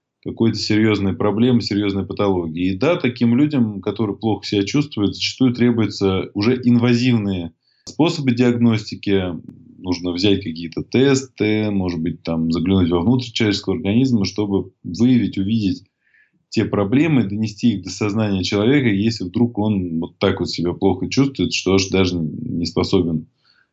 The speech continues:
непосредственно их почувствовать. Вот. Но парадокс в том заключается, что обычно к докторам люди обращаются уже,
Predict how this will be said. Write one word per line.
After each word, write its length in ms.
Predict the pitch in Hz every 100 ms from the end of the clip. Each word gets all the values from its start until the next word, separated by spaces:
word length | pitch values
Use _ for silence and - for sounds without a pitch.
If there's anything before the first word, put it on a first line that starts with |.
| _ 87
непосредственно 560 | 90 95 - 101 92
их 80 | 82
почувствовать. 560 | 95 - 85 - 78 90
Вот. 180 | 87
Но 100 | 95
парадокс 440 | 95 120 123 123 -
в 20 |
том 420 | 151 160 139 127
заключается, 560 | 110 113 104 117 101 -
что 200 | - 98
обычно 580 | 98 104 - 90 87 87
к 80 |
докторам 500 | 82 92 101 101 98
люди 180 | 95 87
обращаются 640 | 87 95 90 95 87 - 85
уже, 360 | 90 92 85